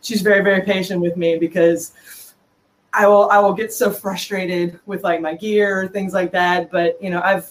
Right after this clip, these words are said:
I think if anything, playing live has taught me to let go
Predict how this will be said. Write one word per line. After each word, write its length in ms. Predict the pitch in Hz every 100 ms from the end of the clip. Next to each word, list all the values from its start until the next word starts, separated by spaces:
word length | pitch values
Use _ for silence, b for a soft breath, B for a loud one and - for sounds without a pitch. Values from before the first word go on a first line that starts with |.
| _ -
I 60 |
think 280 | 208 277 247 _
if 120 | 208
anything, 460 | 233 233 220 202 185
playing 400 | - 196 185 180
live 420 | 165 165 170 170 - _ _ _ 202
has 500 | 175 170 170 - -
taught 360 | - 190 180 180
me 220 | 175 175
to 160 | 170 156
let 260 | 160 165
go 380 | 165 175 208